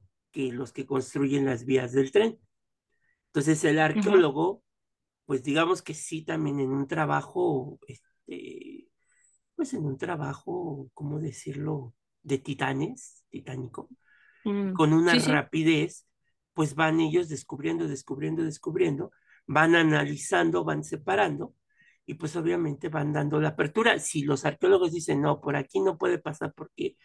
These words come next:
Speaker 1: aquí hay una civil-, aquí hay una, una, hay estructuras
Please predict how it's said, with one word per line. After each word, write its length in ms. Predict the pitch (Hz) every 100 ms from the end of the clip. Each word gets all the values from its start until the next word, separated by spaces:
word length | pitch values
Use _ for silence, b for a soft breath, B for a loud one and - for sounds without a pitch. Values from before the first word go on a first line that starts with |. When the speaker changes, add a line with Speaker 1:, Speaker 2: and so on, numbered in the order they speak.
| b b b b b
Speaker 1:
aquí 260 | - 156 -
hay 120 | 180
una 240 | 180 180 170
civil-, 420 | - 147 139 143
aquí 220 | 165 156 175
hay 140 | 170
una, 420 | 175 175 160 147 -
una, 520 | 165 165 151 135 123 - _ _ _
hay 180 | 160 175
estructuras 920 | 160 - 135 - 185 220 180 135 -